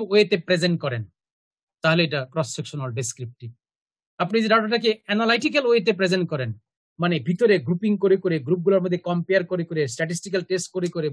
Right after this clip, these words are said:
বলেন, তাহলে এটা analytical। It's not longitudinal, not prospective। যদিও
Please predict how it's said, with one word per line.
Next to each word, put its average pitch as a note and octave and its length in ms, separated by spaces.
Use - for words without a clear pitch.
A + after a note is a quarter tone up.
বলেন, D#3+ 200
তাহলে G3 240
এটা F#3+ 160
analytical। E3 500
It's - 100
not B3+ 140
longitudinal, F#3 560
not F3+ 160
prospective। A#2+ 640
যদিও A3 280